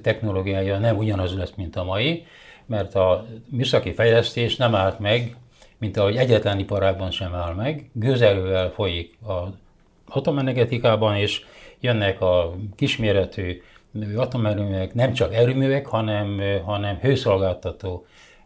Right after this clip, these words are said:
ö, kisméretű <clears throat> atomreaktorok is, ö, kifejlesztés alatt vannak.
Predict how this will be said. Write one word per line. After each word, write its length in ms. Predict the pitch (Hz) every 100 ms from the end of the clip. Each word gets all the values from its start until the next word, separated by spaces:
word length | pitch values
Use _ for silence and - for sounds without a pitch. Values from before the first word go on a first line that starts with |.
| -
ö, 260 | 104 95
kisméretű 920 | - 101 - 98 90 85 - 90 - - -
<clears throat> 80 | 127 101 - - _ 143 120 160 - - - -
atomreaktorok 800 | 127 143 131 127 117 120 107 -
is, 320 | 101 - -
ö, 180 | 113 101
kifejlesztés 640 | - 123 135 110 - 104
alatt 260 | 110 104 98
vannak. 420 | 107 104 117 131